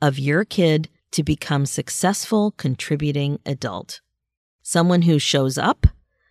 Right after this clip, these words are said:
someone who works hard, someone who has goals, someone who makes a difference.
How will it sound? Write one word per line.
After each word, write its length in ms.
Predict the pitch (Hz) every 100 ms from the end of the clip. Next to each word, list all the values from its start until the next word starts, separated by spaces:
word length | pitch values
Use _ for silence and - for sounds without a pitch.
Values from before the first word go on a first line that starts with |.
| _
someone 460 | - 180 170 170 156
who 140 | 156
works 320 | 143 143 -
hard, 500 | - 208 208 226 233 - _ _ _
someone 460 | - - 170 170 160
who 180 | 156 139
has 300 | 143 139 131
goals, 680 | - 170 180 208 247 - - _ _ _
someone 440 | - 165 151 151
who 140 | 135 143
makes 340 | 139 135 -
a 60 | 143
difference. 580 | 127 127 131 135 -